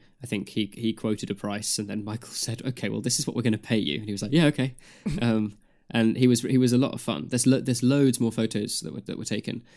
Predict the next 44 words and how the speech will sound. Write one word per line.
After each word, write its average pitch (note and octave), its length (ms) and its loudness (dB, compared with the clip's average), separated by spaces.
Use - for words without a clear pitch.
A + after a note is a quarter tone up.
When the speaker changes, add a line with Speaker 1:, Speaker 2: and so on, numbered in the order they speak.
Speaker 1:
Um, G#2 180 0
we G#2 100 -2
haven't G#2+ 340 -4
kind - 100 -10
of - 60 -12
formally - 400 -4
publicized - 500 -6
them F#2 120 -6
yet, - 200 -8
but A2 120 -6
it - 40 -12
was G#2+ 120 -4
a A2+ 40 4
really A2 220 2
fun G2 240 -4
day. F2 240 -4
Speaker 2:
I A#3+ 60 -2
mean, C4+ 80 6
I D4 60 6
don't F4 200 0
Speaker 1:
Um, - 40 -4
Speaker 2:
question G3+ 340 2
that, D3+ 120 0
like, C3+ 200 2
he C3+ 100 -2
did C3+ 160 -2
it B2 80 -2
at A#2+ 120 -4
short C3 200 -2
notice D3 320 -2
or G2+ 80 -4
anything, G#2 260 -6
but - 140 -12
come E4 320 4
on. E3+ 160 6
<laughs> - 200 -18
Like, - 240 -6
I A3+ 60 4
was A#3 140 2
like, A3+ 160 6
Speaker 1:
Yeah. G#3 160 0
Speaker 2:
that A#3+ 200 6
would A#3 160 -2
be A#2+ 380 -2